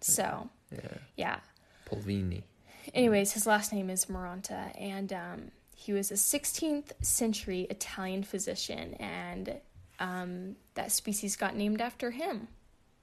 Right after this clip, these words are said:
Speaker 1: So, yeah, pretty interesting
Speaker 2: What an
Speaker 1: history.
Speaker 2: honor for that guy.
Speaker 1: I know.
Speaker 2: Um, okay, so that was the history. That was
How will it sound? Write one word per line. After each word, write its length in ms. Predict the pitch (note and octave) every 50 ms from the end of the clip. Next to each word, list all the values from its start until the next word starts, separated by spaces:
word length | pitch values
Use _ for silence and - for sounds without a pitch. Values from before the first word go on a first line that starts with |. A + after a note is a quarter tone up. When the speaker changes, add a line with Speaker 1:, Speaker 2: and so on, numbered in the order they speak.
| _ _
Speaker 1:
So, 140 | - - A#3+
yeah, 260 | A#3+ C#4+ D#4 B3+ - - - _ _
pretty 180 | - E4+ E4 G4
interesting 380 | - D4 D4 - A2+ A2 A2+
Speaker 2:
What 100 | A#2+ B2+
an 60 | - -
Speaker 1:
history. 380 | - B2 A2+ - G#2 G#2 A#2+
Speaker 2:
honor 340 | A#2+ C3 A#2+ G2 F#2 G2+ G2+ - - - - - - - - - -
for 140 | - G1+ G1+
that 260 | G1+ G1+ - - -
guy. 260 | - - - - - - - - -
Speaker 1:
I 180 | A#3 G#3+ G3 F#3+
know. 460 | F#3+ F#3+ G3 A#3 D4 D4 G#3+ - - - B3 - - - - - - - - - - - -
Speaker 2:
Um, 720 | - G#2+ A2 A2 A2 G#2+ G#2 G2+ F#2+ F#2+ F#2+ - - - A2+ - - - _ _ _ _ _ _ _ _ _ _ _ - _ -
okay, 240 | - G#2+ G#2 E2+ -
so 200 | - - - G#2
that 80 | A2
was 100 | A#2+ A#2
the 80 | A2 G2+
history. 520 | A2+ G#2 G2+ - - - - - - G#2+ G#2+ -
That 120 | B2+ G#2 F#2+
was 240 | F#2 F2+ - -